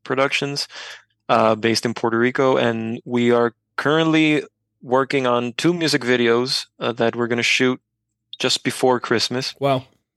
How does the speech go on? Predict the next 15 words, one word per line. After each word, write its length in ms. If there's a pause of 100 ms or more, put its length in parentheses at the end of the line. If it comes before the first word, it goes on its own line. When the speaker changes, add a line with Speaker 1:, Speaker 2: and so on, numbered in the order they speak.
(300)
Speaker 1:
So 160
we're 160
just 380
in 260
that 160
while 220
we're 180
also 380
editing 520
other 180
projects 500
for 120
other 140
clients, 300
but 200